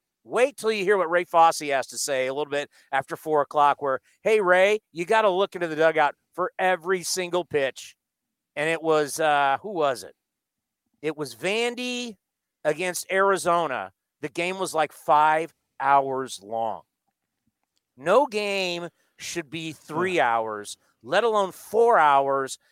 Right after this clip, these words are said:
Speaker 1: And now you're talking five hours?
Speaker 2: That's a long
Speaker 1: Oh,
Speaker 2: game.
Speaker 1: my God! How do you s-, how, seriously, how do you sit in the stands?
Speaker 2: Well,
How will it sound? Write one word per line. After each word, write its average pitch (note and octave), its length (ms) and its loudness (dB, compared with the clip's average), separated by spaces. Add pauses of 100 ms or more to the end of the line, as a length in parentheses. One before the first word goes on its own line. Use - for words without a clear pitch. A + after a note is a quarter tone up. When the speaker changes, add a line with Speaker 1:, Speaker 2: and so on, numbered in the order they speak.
(120)
Speaker 1:
And A2+ 160 -16
now D3+ 140 -4
you're G#3 160 -4
talking E3+ 420 -4
five C#3+ 520 -4
hours? G3 640 -2 (240)
Speaker 2:
That's A#2 160 -14
a C3 60 -10
long A2+ 180 -8
Speaker 1:
Oh, G#3 200 2
Speaker 2:
game. D3 120 -10
Speaker 1:
my B2 100 -8
God! C#3 160 -14
How C#4 100 0
do D#4 60 -4
you F4 60 -4
s-, - 180 -10 (220)
how, G3+ 120 -6
seriously, A3 440 0
how A3 100 6
do C#4+ 60 -2
you C4+ 80 -8
sit B3 180 0
in - 80 -14
the G#3 60 -4
stands? C#3 680 -4 (640)
Speaker 2:
Well, G3+ 200 0